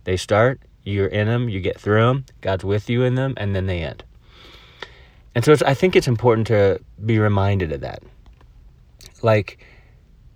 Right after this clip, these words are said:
difficult times happen, but you're gonna get through it. It's gonna end.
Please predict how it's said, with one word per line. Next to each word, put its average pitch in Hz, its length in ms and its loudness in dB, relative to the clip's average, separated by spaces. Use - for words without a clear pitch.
difficult 127 420 0
times 113 280 0
happen, - 500 -6
but 101 340 0
you're 104 160 -2
gonna 113 180 2
get 104 180 -2
through 98 180 2
it. - 180 -4
It's 98 100 -12
gonna 104 200 0
end. - 340 -6